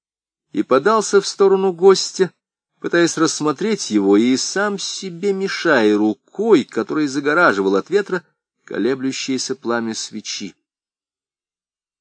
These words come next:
«Не узнаете, Еремей Федорович?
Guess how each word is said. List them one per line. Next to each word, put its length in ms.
«Не 260
узнаете, 760
Еремей 520
Федорович? 640